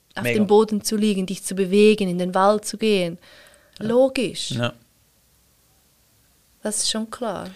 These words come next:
Speaker 2: Ich glaub auch, und ich glaub auch, ähm, dieser Teil von, ja, auch das Wirken in der Welt fühlt sich anders an, oder? Also vorne
Speaker 1: Mhm.
Speaker 2: hab ich immer so das Gefühl, es ist auch so ein Krampf und es ist so ein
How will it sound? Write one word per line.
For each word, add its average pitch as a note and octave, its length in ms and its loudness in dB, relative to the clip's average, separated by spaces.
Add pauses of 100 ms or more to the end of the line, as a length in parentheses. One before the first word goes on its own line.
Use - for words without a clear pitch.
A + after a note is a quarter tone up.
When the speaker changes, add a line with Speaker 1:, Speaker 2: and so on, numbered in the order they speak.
(260)
Speaker 2:
Ich - 80 -20
glaub C#3 180 4
auch, C#3+ 260 2
und C3 220 -2
ich B2+ 100 -6
glaub B2 220 2
auch, A#2+ 380 0
ähm, A#2 460 0 (1500)
dieser B2+ 320 -6
Teil A#2+ 260 2
von, A#2 440 -2 (640)
ja, - 220 -14 (140)
auch E3+ 120 -8
das C3+ 280 -6
Wirken D#3 360 -2
in C3+ 140 0
der B2+ 140 2
Welt C#3+ 320 4
fühlt E3+ 320 -4
sich - 200 -6
anders C3+ 360 -4
an, D3 300 -2
oder? C#3 200 -2
Also C3+ 180 0
vorne D3 320 2
Speaker 1:
Mhm. C#3+ 40 2
Speaker 2:
hab B2 80 -2
ich B2 120 -4
immer D#3 140 -2
so D#3 80 -6
das D3 220 -4
Gefühl, C3 280 -4
es B2+ 80 -4
ist B2+ 220 -6
auch C3+ 160 -6
so - 160 -10
ein C3+ 180 -8
Krampf C3+ 640 -2
und C3+ 160 2
es B2+ 60 -2
ist B2+ 220 -4
so - 140 -2
ein B2+ 300 -2